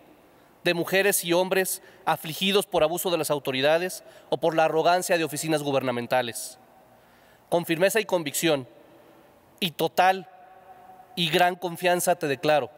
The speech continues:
quiero un Irapuato diferente, quiero un Irapuato libre para nosotros y para nuestros hijos, quiero un Irapuato grande, con leyes que funcionen y nos, nos hagan crecer,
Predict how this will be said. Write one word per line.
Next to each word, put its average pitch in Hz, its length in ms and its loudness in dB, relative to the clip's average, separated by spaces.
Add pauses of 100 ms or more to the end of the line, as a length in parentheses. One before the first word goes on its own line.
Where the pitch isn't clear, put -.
(760)
quiero 190 200 2
un 190 60 0
Irapuato 175 400 0
diferente, 147 540 -4 (720)
quiero 190 140 2
un 202 60 -2
Irapuato 175 420 2
libre 180 340 0
para 147 220 2
nosotros 190 460 -2
y 185 40 -4
para 147 160 0
nuestros 143 340 -6
hijos, - 400 -6 (380)
quiero 190 160 2
un 202 40 4
Irapuato 180 360 0
grande, 170 400 0 (380)
con 175 120 2
leyes 202 240 0
que 196 120 0
funcionen 190 580 0
y 175 40 -2
nos, 151 340 -2
nos 170 180 0
hagan 185 220 2
crecer, 160 440 -2